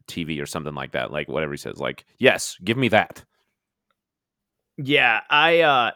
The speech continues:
Speaker 2: and it's funny 'cause when she first appeared on screen, I was like,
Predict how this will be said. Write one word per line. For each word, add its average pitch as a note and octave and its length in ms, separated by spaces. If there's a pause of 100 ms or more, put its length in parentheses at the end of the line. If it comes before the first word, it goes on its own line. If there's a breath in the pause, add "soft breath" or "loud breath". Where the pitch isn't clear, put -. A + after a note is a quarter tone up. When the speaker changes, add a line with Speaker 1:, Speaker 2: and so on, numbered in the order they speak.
(120)
Speaker 2:
and F#3+ 140
it's E3+ 180
funny G#3 360
'cause C3+ 160
when D3+ 140
she C#3 140
first A#3+ 320
appeared F#3+ 320
on E3 160
screen, B2+ 440
I C3 200
was B2 180
like, A#2+ 480